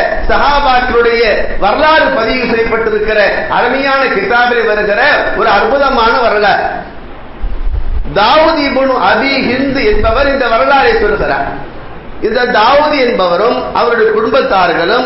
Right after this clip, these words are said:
மக்காவுக்கு போறாங்க ஒரு பயணத்துல. பயணத்துக்கு இடையில ஒரு இடத்துல தங்கி இருக்கிறாங்க.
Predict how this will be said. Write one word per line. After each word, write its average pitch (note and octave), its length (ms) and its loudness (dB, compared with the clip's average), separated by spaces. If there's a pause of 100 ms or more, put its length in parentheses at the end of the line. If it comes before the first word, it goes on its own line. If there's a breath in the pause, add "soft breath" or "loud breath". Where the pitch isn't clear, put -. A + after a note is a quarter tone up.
மக்காவுக்கு G#3 640 0
போறாங்க G3 340 0
ஒரு A#3 220 0
பயணத்துல. F#3 400 -2 (1400)
பயணத்துக்கு G3 560 -2
இடையில D#3 320 -2 (320)
ஒரு F3 140 -4
இடத்துல G3 380 -4
தங்கி E3 200 -2
இருக்கிறாங்க. C3+ 380 -6